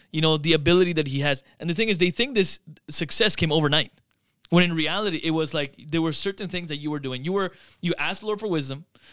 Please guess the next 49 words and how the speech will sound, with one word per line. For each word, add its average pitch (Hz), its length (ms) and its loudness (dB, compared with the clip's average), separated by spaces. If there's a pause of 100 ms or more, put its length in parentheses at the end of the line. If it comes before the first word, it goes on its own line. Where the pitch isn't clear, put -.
(140)
and 151 120 -4
then 151 140 -6
you 139 80 -6
were 139 80 4
applying 170 800 2
things 143 640 -2
to 151 120 -4
make 147 240 2
sure 151 400 2
that 127 220 0
you 151 80 2
were 147 100 2
doing 151 320 -2
exactly 139 400 -2
what 131 120 -4
God 127 220 2
put 131 120 -6
in 127 80 -12
your 120 100 -12
heart 120 200 -12
to 123 80 -16
do, 135 180 -2
right? 131 180 4
Like, 139 140 2 (340)
go 151 200 4
into 160 200 0
this 151 240 2
area 151 260 4
when 123 140 -2
it 123 60 -6
comes 131 220 -4
to 135 180 -2
the 139 200 -2
area 139 200 2
of 127 100 -6
YouTube 147 420 -2
and, 113 120 -2 (260)
and 139 100 -6
start 147 200 0
preaching 147 220 -4
the 143 40 -8
gospel 143 320 0
through 143 140 -12
there. 165 180 -4
And, 143 140 -6
and 156 160 -4
I've 156 180 -4
seen 262 300 -6
it. 113 160 -8